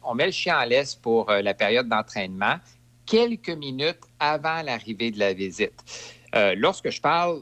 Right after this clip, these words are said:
de la période d'entraînement, c'est celle où on apprend aux chiens à ne pas sauter sur les gens qui arrivent. Et moi, j'aime beaucoup travailler en enseignant puis en récompensant un comportement contraire à celui de sauter, comme le assis,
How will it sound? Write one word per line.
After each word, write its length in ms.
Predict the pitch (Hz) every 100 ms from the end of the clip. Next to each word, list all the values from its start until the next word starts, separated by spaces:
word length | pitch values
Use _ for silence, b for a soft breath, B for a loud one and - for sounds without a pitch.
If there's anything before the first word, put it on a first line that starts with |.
| -
de 120 | 107
la 100 | 117
période 400 | 110 113 123 147 127
d'entraînement, 680 | 120 - 110 104 131 185 175 _
c'est 240 | - -
celle 400 | 113 - 175 175 160 -
où 400 | 147 160 165 175 _ _ _
on 260 | 127 120 120
apprend 460 | 113 - 131 156 165
aux 140 | 123 110
chiens 360 | - 135 131 143
à 100 | 113
ne 100 | 107
pas 220 | - 120
sauter 540 | 117 - 113 101 135 113
sur 160 | - 85
les 120 | 85
gens 160 | 98 92
qui 100 | -
arrivent. 340 | 85 90 80 - B B B -
Et 100 | 127
moi, 220 | 240 269
j'aime 220 | 170 139
beaucoup 260 | 135 - 202
travailler 480 | - 117 101 104 143
en 160 | 123
enseignant 680 | 110 107 - 98 107 139 165 170 _ _
puis 140 | - 113
en 80 |
récompensant 640 | 107 120 117 107 104 95 139
un 80 | 143
comportement 600 | 110 104 104 - 104 123
contraire 440 | 120 101 - 120 123
à 80 | 101
celui 300 | - 95 110
de 40 |
sauter, 420 | - 98 90 143
comme 240 | 135 117 104
le 160 | 101 110 -
assis, 640 | 110 101 - - 117 202